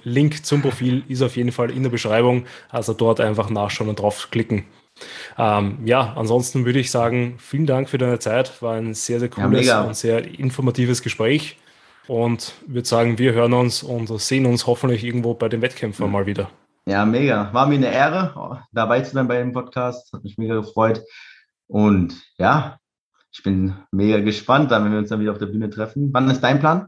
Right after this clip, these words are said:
Speaker 2: nächste Saison?
Speaker 1: Ähm, das, also ich bin tatsächlich noch etwas unentschlossen. Also zwanzig dreiundzwanzig Herbst könnte es tatsächlich werden.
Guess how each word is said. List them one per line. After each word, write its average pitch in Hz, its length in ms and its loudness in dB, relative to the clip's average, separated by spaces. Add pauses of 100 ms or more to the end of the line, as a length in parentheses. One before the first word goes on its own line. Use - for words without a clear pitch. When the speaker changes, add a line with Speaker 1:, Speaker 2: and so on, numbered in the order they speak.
(120)
Speaker 2:
nächste 135 280 -8
Saison? 139 440 -4 (400)
Speaker 1:
Ähm, 117 580 2
das, 127 200 -4
also 127 140 2
ich 131 100 0
bin 143 140 4
tatsächlich 139 380 4
noch 131 120 2
etwas 127 260 0
unentschlossen. 165 840 0
Also 123 400 2
zwanzig 123 380 -4
dreiundzwanzig 147 680 0
Herbst 139 260 -2
könnte 147 200 -4
es 147 60 -12
tatsächlich 143 480 -2
werden. 135 340 2